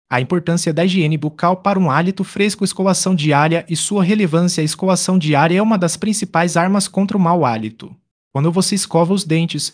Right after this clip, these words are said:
remove a placa bacteriana e os restos de alimentos que causam odores desagradáveis.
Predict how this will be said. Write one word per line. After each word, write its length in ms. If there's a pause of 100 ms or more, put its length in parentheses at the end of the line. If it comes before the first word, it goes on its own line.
remove 380
a 40
placa 320
bacteriana 720
e 80
os 120
restos 400
de 100
alimentos 500
que 120
causam 420
odores 320
desagradáveis. 1200